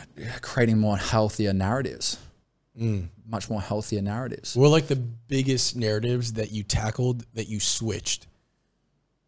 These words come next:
Speaker 2: that initially were controlling your life, that you didn't know until you were aware of it,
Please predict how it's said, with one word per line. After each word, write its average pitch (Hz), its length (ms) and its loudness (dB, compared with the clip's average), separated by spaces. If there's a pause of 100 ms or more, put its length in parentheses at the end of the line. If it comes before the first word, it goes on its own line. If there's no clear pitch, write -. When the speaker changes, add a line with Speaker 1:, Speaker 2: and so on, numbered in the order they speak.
(600)
Speaker 2:
that 117 320 -4 (320)
initially 127 500 4
were 110 140 2
controlling 107 540 -2
your 95 100 -6
life, - 340 -10 (560)
that 117 100 -4
you 117 120 2
didn't 107 180 2
know - 220 -4 (220)
until 113 200 -2
you 101 120 -4
were 95 60 -4
aware 95 220 -6
of 104 100 -10
it, - 120 -16